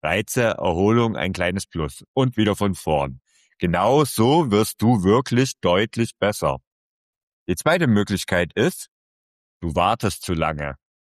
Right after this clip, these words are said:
Die Reserve verpufft einfach wieder, dein Körper pendelt sich auf dem alten Niveau ein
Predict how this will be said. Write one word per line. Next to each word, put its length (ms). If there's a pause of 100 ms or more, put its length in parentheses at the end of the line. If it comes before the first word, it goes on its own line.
Die 60
Reserve 460
verpufft 540
einfach 340
wieder, 240
dein 220
Körper 320
pendelt 380
sich 160
auf 120
dem 160
alten 360
Niveau 380
ein 360